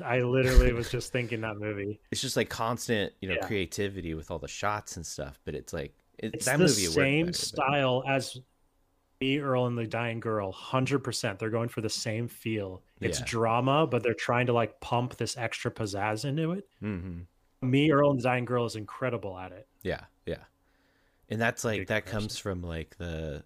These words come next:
Speaker 2: like, that's, that movie is, like, uh, from, like, the Ryan Murphy house of, like, making movies. Is one of the directors from, like, Glee and stuff, and they always do that stuff.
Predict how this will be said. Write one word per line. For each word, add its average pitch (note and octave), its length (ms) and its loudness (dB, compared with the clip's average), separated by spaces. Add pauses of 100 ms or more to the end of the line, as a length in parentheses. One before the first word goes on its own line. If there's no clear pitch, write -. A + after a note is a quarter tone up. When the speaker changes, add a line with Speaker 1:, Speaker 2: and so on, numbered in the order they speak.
(100)
Speaker 2:
like, F2 180 -6
that's, - 560 0
that G#2+ 200 2
movie F2+ 320 -4
is, E2 180 -10
like, D#2+ 380 -8
uh, D2 260 -8 (580)
from, E2+ 200 -6
like, D2+ 200 -4
the E2 140 -4
Ryan D#2 380 -2
Murphy D2+ 420 -6
house E2 360 -10
of, E2 140 -12
like, D2+ 200 -8
making D#2 340 -8
movies. D#2+ 360 -8
Is - 320 -16 (160)
one F2 140 -2
of D2 80 -4
the D2+ 60 -4
directors D2 460 -6
from, D#2 160 -10
like, D2 180 -6
Glee D#2+ 320 -2
and C2+ 120 -10
stuff, - 220 -8
and F2+ 100 -6
they F2+ 120 2
always F2 460 0
do D#2+ 200 -6
that D2 240 -6
stuff. - 140 -8